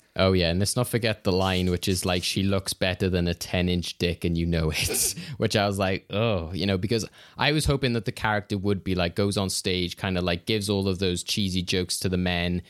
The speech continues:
throws it back at them, but then is actually quite a nice sort of, like, mother figure behind the scenes.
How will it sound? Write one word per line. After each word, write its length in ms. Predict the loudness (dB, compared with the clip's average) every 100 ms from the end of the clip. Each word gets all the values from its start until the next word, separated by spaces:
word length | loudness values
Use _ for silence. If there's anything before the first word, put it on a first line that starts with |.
| -12
throws 300 | -4 0 2
it 80 | 0
back 300 | 0 -2 0
at 180 | -2 0
them, 220 | 0 0
but 160 | -2 -2
then 260 | 0 0 -2
is 140 | -4 -2
actually 400 | -2 -2 -2 -2
quite 220 | 0 0
a 40 |
nice 300 | 0 0 0
sort 320 | -2 -2 -2 -2
of, 60 |
like, 160 | -2 0
mother 320 | 0 0 -2
figure 340 | -2 -2 -2
behind 340 | -2 -2 -2 0
the 40 |
scenes. 360 | 0 -2 -2